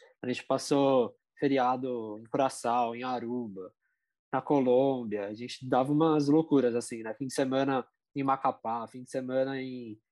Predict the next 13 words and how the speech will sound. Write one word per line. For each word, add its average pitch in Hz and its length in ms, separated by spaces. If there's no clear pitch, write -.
Boa 139 280
Vista. 110 680
A 107 80
gente, 127 260
qualquer 180 420
tempinho 180 460
que 175 100
dava, 160 480
a 170 80
gente 156 260
viajava, 123 560
né, 117 100
Rafa? 107 240